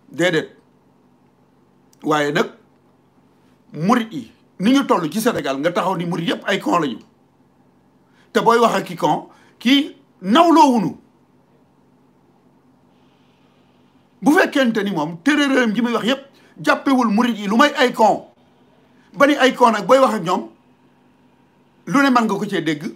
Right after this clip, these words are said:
Commentaire bi, boo xoolee vidéo bi, miniature bi, commentaire am ka mu doon waxal,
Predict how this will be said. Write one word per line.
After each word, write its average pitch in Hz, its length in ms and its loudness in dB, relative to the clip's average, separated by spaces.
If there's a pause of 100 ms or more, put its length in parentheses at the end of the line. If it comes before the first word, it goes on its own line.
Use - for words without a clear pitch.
(220)
Commentaire 208 520 0
bi, 147 140 -6
boo 208 280 4
xoolee 180 460 0
vidéo 165 380 -2
bi, - 200 -6 (600)
miniature 226 500 2
bi, 160 240 -8 (1160)
commentaire 226 480 0
am 175 160 0 (720)
ka 262 120 2
mu 269 100 2
doon 226 180 2
waxal, 175 300 -4